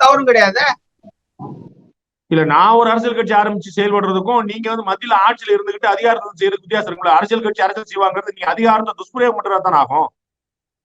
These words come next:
Speaker 1: அது எப்படி அதிகார துஷ்பிரயோகம் ஆகும்? அதிகார துஷ்பிரயோகம்னு சொன்னாக்கா வந்து, அதாவது ஒருத்தர் ராஜினாமா பண்ண மாட்டேன்னு சொல்லும் பொழுது திரும்ப அவர் ராஜினாமா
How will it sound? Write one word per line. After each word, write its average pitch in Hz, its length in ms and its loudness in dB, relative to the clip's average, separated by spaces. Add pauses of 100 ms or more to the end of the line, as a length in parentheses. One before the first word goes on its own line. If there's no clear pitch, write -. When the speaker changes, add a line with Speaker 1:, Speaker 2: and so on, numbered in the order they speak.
(400)
Speaker 1:
அது 220 160 2
எப்படி 302 160 4
அதிகார 269 300 6 (100)
துஷ்பிரயோகம் 240 540 6
ஆகும்? 160 200 6
அதிகார 262 300 6 (100)
துஷ்பிரயோகம்னு 247 640 4
சொன்னாக்கா 226 340 4 (120)
வந்து, 240 260 4 (460)
அதாவது 240 480 8
ஒருத்தர் 247 320 6
ராஜினாமா 269 440 6
பண்ண 240 220 6
மாட்டேன்னு 277 480 6
சொல்லும் 262 280 6
பொழுது 277 280 8
திரும்ப 277 200 4
அவர் 262 160 8
ராஜினாமா 262 340 8